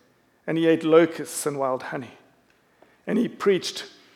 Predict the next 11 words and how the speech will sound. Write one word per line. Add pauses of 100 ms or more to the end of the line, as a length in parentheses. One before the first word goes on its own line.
(240)
saying,
There
comes
one
after
me
who
is
mightier
than
I,